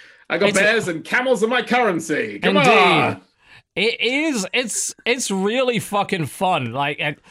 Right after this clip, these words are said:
Speaker 2: teaching it was a terrifying experience because I barely knew what I was doing. I'd spent a good couple of days trying to read the rules, trying to get this fucking thing into my head, trying to figure out what was going on.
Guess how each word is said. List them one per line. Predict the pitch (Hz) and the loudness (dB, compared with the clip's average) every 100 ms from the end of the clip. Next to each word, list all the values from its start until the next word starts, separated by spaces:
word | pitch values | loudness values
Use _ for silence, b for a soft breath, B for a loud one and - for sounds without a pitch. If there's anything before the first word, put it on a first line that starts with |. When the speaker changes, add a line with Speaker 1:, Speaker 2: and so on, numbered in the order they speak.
| b b b | b b b
Speaker 2:
teaching | - 247 - 240 226 | -4 -4 -2 -2 0
it | 220 175 | -2 -2
was | 165 185 175 170 156 - | -2 0 0 0 -2 -4
a | 180 156 | -4 -6
terrifying | - 170 180 180 180 160 160 | -4 -2 -2 0 0 0 0
experience | 147 - - 160 170 190 208 - - - | -4 -6 -4 -2 0 -2 -2 -4 -8 -8
because | 160 160 165 151 - | -6 -2 0 -2 -2
I | 143 165 | 0 0
barely | 156 180 175 180 | 0 0 0 0
knew | 175 175 | 0 0
what | 165 | 0
I | 165 | 0
was | 165 147 | 0 -2
doing. | 165 170 | -2 -2
I'd | 160 147 | -4 -4
spent | - 165 - b b b - | -6 -6 -6 b b b -8
a | |
good | 143 190 185 | -4 -2 -2
couple | - 190 190 175 | 0 -2 0 -2
of | 143 | -2
days | 160 180 180 | 0 0 -2
trying | - 170 165 | -2 -2 0
to | 143 | -2
read | 156 175 147 | -2 -2 -2
the | 147 | -2
rules, | 156 165 160 | -2 -2 -4
trying | - 165 | -2 -2
to | 151 | -2
get | 165 - | -6 -6
this | 175 - | -8 -8
fucking | - - 190 165 180 151 | -10 -6 -4 -2 -4 -2
thing | 165 | -2
into | 165 156 | -2 -2
my | 151 | -2
head, | 135 156 156 | -2 -2 -2
trying | 170 151 | -2 -4
to | 135 | -4
figure | 160 147 | -4 -2
out | 147 | -2
what | 147 | -2
was | 135 | -4
going | 139 147 131 | -2 -2 0
on. | 156 180 | 0 -2